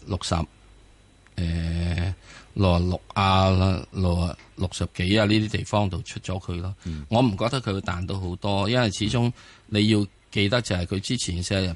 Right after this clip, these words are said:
Speaker 1: 榜呢，已經跌咗成廿幾個 percent 落嚟。
Speaker 2: 係。
Speaker 1: 咁你淨喺呢個價度 cut廿幾個 percent，
Speaker 2: 啊。
Speaker 1: 七十五cut廿，廿個 percent 落嚟已經差唔多啦。
Speaker 2: 係。
Speaker 1: 咪就係而家呢啲位咯。你榜你永遠你彈返落嚟一三零啫，
Speaker 2: 嚇。
Speaker 1: 你彈唔返上去一五零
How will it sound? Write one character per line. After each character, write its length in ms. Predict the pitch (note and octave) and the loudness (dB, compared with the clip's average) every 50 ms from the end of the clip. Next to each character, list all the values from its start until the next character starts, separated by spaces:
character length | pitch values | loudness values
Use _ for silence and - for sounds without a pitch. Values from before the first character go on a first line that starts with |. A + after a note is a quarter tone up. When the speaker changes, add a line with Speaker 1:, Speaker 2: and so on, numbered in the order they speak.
| - | -4
Speaker 1:
榜 300 | - F#2 F2+ F2+ F#2+ A2 | -4 -2 -2 0 2 2
呢， 120 | A#2+ A2+ G#2+ | 4 4 4
已 60 | G2+ | 4
經 100 | G2+ A2 | 4 2
跌 140 | - - F#2 | 2 -2 -4
咗 160 | - - F2+ | -4 -2 -4
成 160 | - - F2 C2+ | -2 -2 -4 -4
廿 140 | - F#2+ - E2+ - | -6 -8 -8 -8 -6
幾 200 | - F2 G2 G2 | -4 -4 -2 -2
個 120 | F2 F2 E2+ | -4 -4 -4
percent 240 | - - G2+ F#2+ | -4 -2 -2 -2
落 100 | F#2+ F#2+ - - | -2 -4 -4 -4
嚟。 40 | F#2+ | -6
Speaker 2:
係。 180 | D#2 C2+ B1+ B1 B1+ - - - - - | -6 -6 -6 -8 -12 -16 -20 -18 -2 2
Speaker 1:
咁 120 | A#2 C#3 C#3 | 4 4 4
你 80 | A2+ G2+ | 4 2
淨 200 | - F#2+ F#2+ F#2 | 2 0 0 0
喺 100 | G2+ A2 | 0 0
呢 120 | B2+ A2 | 0 -2
個 120 | G2 - G2+ | -2 -2 -2
價 100 | F#2+ F#2 | -2 -2
度 100 | F2+ E2+ | -4 -6
cut 180 | - - - - | -4 -6 -4 -4
廿 220 | G2 F2 E2+ - - | -4 -6 -6 -6 -4
幾 180 | F#2+ G#2 G2+ | -2 -2 -2
個 100 | F2+ E2+ | -2 -4
percent， 320 | D#2+ - - A2 G#2 G2+ F2 | -6 -4 -2 -2 -2 -2 -2
Speaker 2:
啊。 220 | D2 C2 - - - | -4 -6 -8 -10 -6
Speaker 1:
七 140 | - - D3 | -2 0 0
十 140 | - - | 2 2
五 40 | F#2+ G2 G2+ G#2 | 0 2 0 0
cut 140 | - C#3+ - | 0 0 0
廿， 300 | - G#2+ F2 E2+ F2+ - - | 0 0 0 -2 -4 -6 -6
廿 240 | - A2 F#2 F2 F#2+ | -4 -2 0 0 0
個 80 | F#2 G2+ | 0 0
percent 280 | F2+ F2+ - - G#2+ | -2 0 0 2 2
落 140 | A2 G2+ F2 | 2 2 2
嚟 60 | F2 | 0
已 20 | F2+ | 0
經 120 | G2 G#2+ | -2 -2
差 180 | - - G#2+ F2+ | 0 0 0 0
唔 100 | E2 - | 0 -2
多 160 | - F#2 F#2+ | -2 -2 0
啦。 140 | F#2 E2+ F#2+ | 2 2 2
Speaker 2:
係。 140 | G2 G2 C2 - - - - - | 0 -2 -6 -10 -16 -20 -8 -6
Speaker 1:
咪 80 | F2+ | -2
就 100 | E2+ G2+ F2+ | 0 0 0
係 100 | E2+ D2 | 0 0
而 20 | F2+ | 0
家 100 | G2+ G2+ | 2 2
呢 120 | G#2 G#2+ | 4 4
啲 60 | G#2 | 4
位 180 | F#2 F2 F#2+ F#2 | 2 2 0 0
咯。 200 | F#2+ G2 G2+ G2 - - - - - - - | 0 0 0 -2 -6 -12 -20 -20 -20 -8 -2
你 120 | - A2+ | -2 0
榜 240 | - - G#2 A2 B2+ C#3 | 2 4 4 4 6 4
你 100 | B2+ A2 | 4 4
永 100 | G#2 G2+ | 2 2
遠 260 | G2 G2+ G#2 G2+ G#2 | 2 2 2 2 2
你 140 | A2 A2 G#2+ | 0 0 -2
彈 240 | - - - F#2+ | -2 -6 -6 -4
返 180 | G2+ A#2 A2+ G#2+ | -2 0 0 0
落 80 | G2 F#2 | 0 0
嚟 120 | F2 F#2 | -2 -2
一 100 | F#2+ A2 | 0 0
三 260 | A2 - - A2 A2+ G#2+ | 0 0 2 2 2 2
零 100 | F#2+ E2 - - | 0 -2 -4 -2
啫， 460 | G2+ G2 G2 G#2+ A2 G#2+ A2 A2+ G#2 - - - | 0 2 4 4 4 4 4 2 0 -2 -4 -6
Speaker 2:
嚇。 220 | E2+ D#2+ D2 - - | -4 -4 -4 -4 0
Speaker 1:
你 100 | G2 G2 | -2 0
彈 240 | - - E2+ E2+ G2 | 0 0 -2 -2 -2
唔 60 | D#2 | 0
返 180 | F2+ A2 A2 G#2+ | 2 2 2 2
上 180 | F#2+ G2 F#2 | 2 2 4
去 80 | F#2+ F#2+ | 4 2
一 60 | G#2+ | 2
五 140 | G2 - G#2 | 0 0 0
零 140 | F#2 F#2 | 0 0